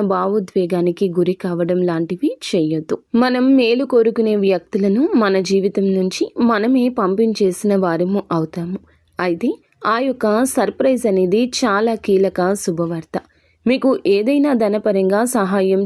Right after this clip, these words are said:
చేయడం కావచ్చు, లేకపోతే మీరు కావాలి అనుకుంటున్న దాని గురించి ఖచ్చితంగా, కీలకంగా, కూలంకషంగా చర్చించి దాన్ని మీకు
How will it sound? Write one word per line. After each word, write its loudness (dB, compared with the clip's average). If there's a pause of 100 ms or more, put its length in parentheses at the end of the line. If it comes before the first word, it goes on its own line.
చేయడం 0
కావచ్చు, -2 (440)
లేకపోతే -2 (380)
మీరు 2 (180)
కావాలి 2 (200)
అనుకుంటున్న 0 (100)
దాని 0
గురించి -4 (360)
ఖచ్చితంగా, 0 (160)
కీలకంగా, 0 (200)
కూలంకషంగా 0
చర్చించి -2 (420)
దాన్ని 0
మీకు 0